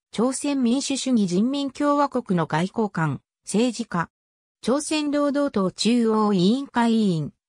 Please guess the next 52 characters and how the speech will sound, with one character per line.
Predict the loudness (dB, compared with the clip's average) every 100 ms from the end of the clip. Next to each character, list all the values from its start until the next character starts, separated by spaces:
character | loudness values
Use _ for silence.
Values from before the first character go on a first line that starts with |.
| _
朝 | -4 -2
鮮 | -2 -4 -2 0
民 | 0 -2
主 | -4
主 | -4 -4
義 | -2 -2
人 | 2 2
民 | 2 -2
共 | -2 -2 0
和 | -2
国 | -2 -6
国 | -4 -8 -4 0
務 | 2
委 | 2 2
員 | 2 -2
会 | -2 0
委 | 2 0
員、 | -2 -6 -12 _ -6
最 | -2 -2
高 | -2 -2 0
人 | -2 0
民 | 2 0
会 | 0 -2 0
議 | -2
外 | 0 -2 0
交 | 0 2
委 |
員 | -2 -2
会 | 0 2
委 | 2
員、 | 0 -2 -8 _ _
北 | -6 -4 -2
朝 | -2 -2
鮮 | -2 -2 -2
外 | 0 0
務 | 0
省、 | 0 0 0 -6 _ -4
第 | -2 2 0
一 | 0 0
外 | 0
務 | 0 0
次 | -2 -4
官、 | -4 -4 -8 _ _ _ -6
政 | -2 0 0
務 |
院 | -2 -2
総 | -4 -2 0
理 | 0
を | 0
務 | -2 -2 -2
め | 0
た、 | -2 -4